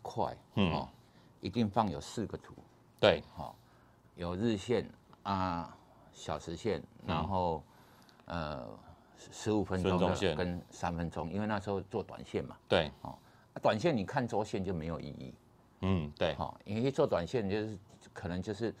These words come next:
Speaker 1: 当天要进出好几趟，很多趟嘛，哈。
Speaker 2: 不是好几趟，是上百、
Speaker 1: 哦。
Speaker 2: 几百趟。
Speaker 1: 对，有时候会做，做那个，不是踢个 trade 哦，就是短线的，
Speaker 2: 嗯。
Speaker 1: 就是说会，会持仓一两分钟以上。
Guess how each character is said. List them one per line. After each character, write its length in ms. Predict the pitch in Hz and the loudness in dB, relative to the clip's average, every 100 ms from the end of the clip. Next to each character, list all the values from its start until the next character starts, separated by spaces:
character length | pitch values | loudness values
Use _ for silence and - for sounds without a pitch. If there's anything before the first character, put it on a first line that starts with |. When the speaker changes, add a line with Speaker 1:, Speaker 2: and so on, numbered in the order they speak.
| - - - - - - | -16 -20 -20 -20 -20 0
Speaker 1:
当 160 | 107 107 | 2 2
天 140 | 113 | 2
要 100 | 107 | 0
进 160 | 101 98 | 0 -2
出 160 | 104 | 0
好 140 | 85 82 | 0 -2
几 140 | - | -2
趟， 200 | - 85 | -6 -6
很 180 | 69 71 | -6 -4
多 140 | 82 | -2
趟 200 | 85 82 69 | -2 -4 -6
嘛， 100 | - | -10
哈。 180 | 78 71 - | -8 -8 0
Speaker 2:
不 80 | |
是 160 | 90 107 | 2 6
好 100 | 95 | 6
几 140 | 92 | 6
趟， 160 | 73 90 | 2 2
是 100 | 90 | 2
上 200 | - 87 | 2 2
百、 160 | 71 65 80 | 4 0 -4
Speaker 1:
哦。 80 | - | -4
Speaker 2:
几 120 | 90 | 4
百 140 | 82 | 4
趟。 240 | 65 87 65 - - _ | 6 4 4 -6 -20 _
Speaker 1:
对， 260 | 78 - - | -10 -10 -8
有 120 | 80 | -8
时 80 | 82 | 0
候 200 | 98 104 | 4 4
会 260 | 104 92 - - - - - - - - | 4 2 -2 -16 -20 -20 -20 -20 -20 -6
做， 280 | - 127 - - | 8 8 8 2
做 240 | - 139 117 | 6 8 10
那 120 | 120 | 8
个， 260 | 107 90 - - - - - - | 8 8 6 -8 -20 -20 -20 -4
不 80 | 123 | -2
是 140 | 127 | 0
踢 160 | - 131 | 0 2
个 80 | 120 | 0
trade 300 | - 120 95 | 2 2 4
哦， 140 | 80 | 2
就 140 | 80 113 | 2 0
是 80 | |
短 260 | 107 73 65 | 0 -2 -2
线 260 | - 107 78 | -2 -2 -2
的， 80 | - - | -6 -2
Speaker 2:
嗯。 60 | |
Speaker 1:
就 60 | 87 | -2
是 60 | 71 | 0
说 240 | 90 90 - - - - - | -2 -2 -4 -18 -20 -20 -8
会， 300 | - 101 90 | 2 4 4
会 240 | 87 107 | 2 0
持 200 | 90 - | 0 -4
仓 360 | 85 95 90 90 - | -4 -2 -2 -4 -6
一 100 | - | -2
两 180 | 90 71 | 0 0
分 180 | 80 82 | -4 -4
钟 240 | 85 82 | -4 -4
以 180 | 71 71 65 | -8 -12 -14
上。 300 | - 90 | -4 -4